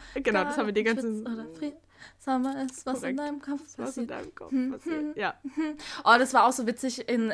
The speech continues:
Speaker 2: ähm, Polen. Da war ich ja mit zwei Freundinnen. Oder was heißt, ich dachte die ganze Zeit, wir sind in Polen, bis wir da waren und sich rausgestellt hat, dass wir auf der deutschen Seite von Görlitz waren. Dann war das alles nicht
Speaker 1: Ah,
Speaker 2: mehr
Speaker 1: lol.
Speaker 2: ganz so cool. Ja, weil ich
Speaker 1: Gar
Speaker 2: eben so
Speaker 1: nicht so,
Speaker 2: erzählt hab,
Speaker 1: gar nicht
Speaker 2: „Ich geh
Speaker 1: Polen.
Speaker 2: nach Polen, <laughs> hihihi.“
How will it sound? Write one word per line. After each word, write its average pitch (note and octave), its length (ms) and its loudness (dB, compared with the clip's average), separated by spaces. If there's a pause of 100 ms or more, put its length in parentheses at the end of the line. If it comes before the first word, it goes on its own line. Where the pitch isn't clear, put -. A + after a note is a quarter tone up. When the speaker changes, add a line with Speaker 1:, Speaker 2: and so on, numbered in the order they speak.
Speaker 2:
ähm, G3+ 340 0
Polen. C4 260 4
Da G3+ 100 2
war G3 60 4
ich G#3 80 -2
ja A3 60 -6
mit F#3+ 100 -6
zwei F#3 160 -4
Freundinnen. G#3+ 460 0
Oder F3 160 -2
was F3+ 160 -2
heißt, A3+ 120 -6 (360)
ich - 140 0
dachte F4+ 220 6
die D4 120 4
ganze C4 220 6
Zeit, C4+ 180 2
wir A#3 60 2
sind A3 180 -2
in G#3+ 120 -2
Polen, A#3+ 440 6 (280)
bis C4+ 200 0
wir C4 80 6
da G3+ 340 8
waren C#4 220 10
und A3+ 180 -2
sich - 240 -8
rausgestellt A3+ 480 2
hat, B3+ 160 -4
dass G#3+ 140 -2
wir G#3 100 2
auf - 80 -4
der F#3+ 220 2 (220)
deutschen G3+ 340 4
Seite C4 260 4
von C#4+ 180 0
Görlitz B3+ 440 -2
waren. C4+ 280 6 (320)
Dann A3 120 0
war A3+ 80 6
das G#3+ 140 0
alles A3 280 -2
nicht A3+ 100 -4
Speaker 1:
Ah, E4 100 12
Speaker 2:
mehr C4+ 60 12
Speaker 1:
lol. F#3 200 10
Speaker 2:
ganz G#3 160 6
so C#4+ 200 4
cool. E4+ 200 10
Ja, C4+ 160 12
weil C4+ 100 8
ich C#4 100 0
Speaker 1:
Gar C#4 180 12
Speaker 2:
eben C#4 60 2
so C#4 80 4
Speaker 1:
nicht A3 140 8
so, A#3+ 60 -2
Speaker 2:
erzählt C#4+ 220 4
hab, C#4 80 10
Speaker 1:
gar C#4 180 8
nicht F#4+ 180 0
Speaker 2:
„Ich - 80 -2
geh D#4+ 60 2
Speaker 1:
Polen. C#4+ 180 6
Speaker 2:
nach E4+ 180 4
Polen, F#4+ 380 2
<laughs> - 60 -14
hihihi.“ F#4 520 6